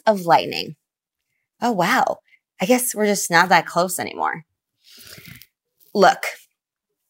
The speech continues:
we're good friends with people and then life happens. We're living on the other side of the world. We have careers to build, empires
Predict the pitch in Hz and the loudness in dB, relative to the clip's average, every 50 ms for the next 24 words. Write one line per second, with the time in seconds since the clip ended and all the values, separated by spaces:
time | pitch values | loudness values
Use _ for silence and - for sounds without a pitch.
0 | _ _ _ _ _ - 226 247 220 185 254 302 330 320 - - 220 180 180 208 | _ _ _ _ _ 2 2 4 4 6 6 4 4 2 0 2 4 4 4 4
1 | 220 254 254 254 - 269 262 269 277 277 277 - 220 226 220 214 202 202 202 196 | 2 0 0 0 -2 -4 -2 2 4 6 6 6 4 6 6 6 6 6 4 0
2 | - - 175 180 175 175 170 - - - 156 143 - - - - - - - 175 | -4 0 2 4 4 4 4 0 0 2 2 2 2 0 -8 -14 -14 -16 -14 -12
3 | - - - - - _ _ _ - 196 202 190 196 190 175 185 180 175 165 165 | -10 -10 -10 -12 -14 _ _ _ 2 4 6 6 6 6 6 4 2 4 4 4
4 | 170 170 165 160 160 160 156 - - 170 156 156 170 170 202 220 233 226 233 269 | 4 4 4 4 4 2 0 2 4 4 6 6 4 4 4 2 2 4 4 6
5 | 277 277 269 262 233 208 185 151 170 156 165 160 165 185 180 165 - - 247 262 | 6 8 8 8 8 6 6 4 0 -4 -4 -2 -2 -4 -4 -4 -4 -2 0 0
6 | 254 226 254 254 254 262 269 262 - - - - 220 180 190 180 170 156 147 - | 2 2 2 4 4 6 4 4 2 0 -2 -4 0 2 6 6 6 6 4 2
7 | - - - - 214 240 254 247 240 226 240 240 240 233 233 220 - | -2 -2 0 2 2 2 2 0 0 4 8 10 10 10 10 8 4